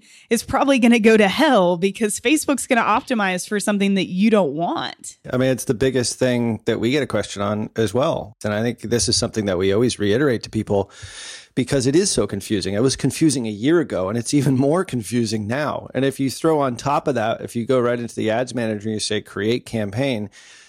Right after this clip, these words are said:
Speaker 2: then on top of the header that runs across the ads manager, there's another thing that you have to pick on, which is either auction or reach and frequency. So it gets really, really confusing. So,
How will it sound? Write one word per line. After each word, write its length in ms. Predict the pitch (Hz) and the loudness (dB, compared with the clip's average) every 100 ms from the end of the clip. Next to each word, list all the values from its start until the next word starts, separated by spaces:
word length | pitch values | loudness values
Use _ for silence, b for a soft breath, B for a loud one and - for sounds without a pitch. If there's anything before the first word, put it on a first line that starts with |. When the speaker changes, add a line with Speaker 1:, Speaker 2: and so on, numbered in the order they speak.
| B | B
Speaker 2:
then 200 | 139 143 | 0 0
on 200 | 120 120 | -2 -4
top 360 | 110 131 131 113 | -2 -2 0 0
of 360 | 113 104 - _ - | -2 -4 -12 _ -6
the 100 | 104 | -4
header 360 | - 143 127 | 0 0 2
that 200 | 110 98 | 0 -4
runs 300 | 113 123 110 | -2 -2 -2
across 720 | 101 - 135 131 117 - - | -8 -4 0 0 -2 -6 -12
the 160 | - 117 | -8 -4
ads 240 | 135 185 | -2 -2
manager, 480 | 131 110 98 113 101 B B B B B | -4 -4 -2 -2 -2 B B B B B
there's 180 | 139 131 | -2 0
another 360 | 139 175 220 | 0 2 2
thing 240 | 165 110 107 | 0 -4 -4
that 80 | 107 | -4
you 60 | |
have 180 | 107 - | -4 -4
to 320 | 107 92 101 _ _ _ 110 | -4 -4 -6 _ _ _ -8
pick 220 | - 123 110 | -2 -2 0
on, 180 | 107 | -2
which 200 | 120 127 | -2 0
is 360 | 139 127 113 - | 2 2 0 -4
either 300 | 135 135 123 - | -2 0 0 0
auction 480 | 127 135 - 156 147 | 0 0 -2 -2 -2
or 180 | - 123 | -2 -2
reach 260 | 139 - | -2 -2
and 120 | 123 | -4
frequency. 580 | - 175 - 107 - 90 | -2 -2 -2 -8 -6 -6
So 400 | - 139 135 - - | -2 0 0 -2 -6
it 160 | 131 | -6
gets 240 | - 180 123 | -4 -4 -6
really, 640 | 113 120 135 151 147 139 | -8 0 2 4 4 2
really 420 | 120 120 117 117 | 2 0 0 -2
confusing. 640 | - 104 - 160 135 95 98 B B B B | -6 -12 -4 -2 0 -2 -6 B B B B
So, 500 | - 127 123 117 117 | -2 2 2 2 -2